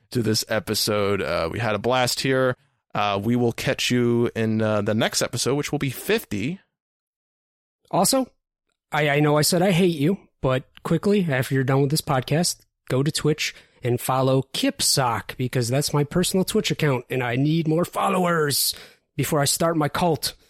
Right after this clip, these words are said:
Speaker 1: Yeah, he needs a big following. Let's, let's get him that. And also follow the Boundless Game, the, the Blound, the Blound, the Boundless Gamers Twitch page. And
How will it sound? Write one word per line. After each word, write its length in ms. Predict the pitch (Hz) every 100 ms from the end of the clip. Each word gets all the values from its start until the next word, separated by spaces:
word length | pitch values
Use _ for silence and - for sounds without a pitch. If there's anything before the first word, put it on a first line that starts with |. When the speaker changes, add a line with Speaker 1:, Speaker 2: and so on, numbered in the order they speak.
| _ _ _ _ _ _ _ _ -
Speaker 1:
Yeah, 160 | 113
he 100 | 107
needs 220 | 113 107 110
a 120 | 92 _ _ -
big 200 | 120 -
following. 560 | 117 95 87 82 85
Let's, 200 | 104 -
let's 180 | 107 -
get 160 | 120 113
him 160 | 104
that. 320 | 98 92 98 - - -
And 160 | 131 135
also 260 | 160 160
follow 300 | 143 156 151
the 80 | 143
Boundless 420 | 147 147 151 -
Game, 220 | 139 123
the, 160 | 131 131
the 260 | 123 117 120
Blound, 540 | 123 127 131 143 151
the 80 | 127
Blound, 800 | 120 120 117 127 147 156 170 - - _
the 220 | 151 135 123
Boundless 640 | 113 127 151 156 135 -
Gamers 720 | 127 131 113 98 98 - -
Twitch 380 | - 113 - -
page. 540 | - 95 95 120 117 - _ _ _ _ _ _ _ _ _ _
And 420 | - 135 170 233